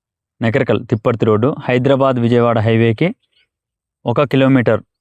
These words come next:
హైవేకి అయితే ఒక కిలోమీటర్న్నర, హైవేకి కిలోమీటర్న్నర ఉంటది ఈ ల్యాండ్ వచ్చేసి.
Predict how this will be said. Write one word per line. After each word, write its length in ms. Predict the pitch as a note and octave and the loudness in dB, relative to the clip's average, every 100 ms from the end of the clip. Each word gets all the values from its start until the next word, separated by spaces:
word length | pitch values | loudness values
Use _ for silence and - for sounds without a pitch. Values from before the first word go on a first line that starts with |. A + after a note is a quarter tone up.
| _ | _
హైవేకి 480 | - A#2 B2+ C3+ B2+ | -6 -2 0 0 0
అయితే 260 | A#2+ A#2 F3+ | 0 0 0
ఒక 300 | C3 A#2+ A#2 | 0 -2 0
కిలోమీటర్న్నర, 680 | C3 B2+ B2 A#2+ A2+ A2 A2 - _ _ _ _ _ _ _ _ _ _ _ _ _ _ _ _ _ _ _ _ | 2 2 2 0 0 0 0 -6 _ _ _ _ _ _ _ _ _ _ _ _ _ _ _ _ _ _ _ _
హైవేకి 560 | B2 B2 B2+ B2+ C#3 F#3 | -2 2 2 2 2 -2
కిలోమీటర్న్నర 720 | - - C#3 C#3 B2+ B2 A2+ | -2 -2 2 2 2 2 2
ఉంటది 260 | A2 A2 G#2+ | 2 2 2
ఈ 40 | |
ల్యాండ్ 280 | G#2 G#2 G#2 | 2 2 0
వచ్చేసి. 420 | G2+ G2+ - D3+ | 0 -2 -2 -2